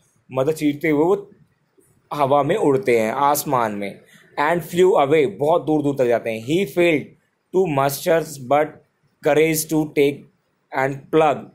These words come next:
which appeared to him so desperate। वो सोचता है कि his father and mother had come around, वो वहाँ पर आते हैं, उसके मम्मी और पिताजी आते हैं,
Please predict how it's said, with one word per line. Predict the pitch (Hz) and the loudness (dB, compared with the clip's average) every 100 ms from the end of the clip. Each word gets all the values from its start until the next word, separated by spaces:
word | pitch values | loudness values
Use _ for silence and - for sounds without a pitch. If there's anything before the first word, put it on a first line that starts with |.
| _ _ - | _ _ -14
which | 110 147 175 - | -2 0 0 -2
appeared | 131 127 143 151 156 143 | -2 0 2 2 2 -2
to | 135 110 | -6 -2
him | 131 135 165 - _ - - | 0 0 -4 -14 _ -14 -4
so | 160 160 190 - | 2 2 0 -2
desperate। | 135 135 - _ _ 143 123 - - _ _ _ _ _ _ _ _ _ _ _ _ - | -2 -2 -10 _ _ 0 0 -4 -18 _ _ _ _ _ _ _ _ _ _ _ _ -18
वो | 120 160 | -2 0
सोचता | 214 165 143 143 | 2 2 0 2
है | 143 143 156 | 2 2 0
कि | 180 190 160 | -2 -4 0
his | 151 196 - | 0 0 0
father | 131 120 127 165 147 147 | 2 4 4 2 0 -2
and | 151 151 | -2 0
mother | 151 147 127 123 151 - _ _ 135 | 0 2 2 2 0 -4 _ _ 0
had | 143 | 0
come | 143 151 156 139 | 0 0 0 2
around, | 113 113 143 | 2 2 0
वो | 139 170 | 0 0
वहाँ | 127 139 | 0 0
पर | 147 131 | 0 0
आते | 117 113 | 0 0
हैं, | 135 | -2
उसके | 135 143 | -2 -4
मम्मी | 127 117 117 135 | -2 -2 -2 -4
और | 170 131 | -2 -2
पिताजी | - 101 117 110 139 | -4 -4 0 0 0
आते | 120 104 120 | 0 0 -2
हैं, | 131 175 | -2 -4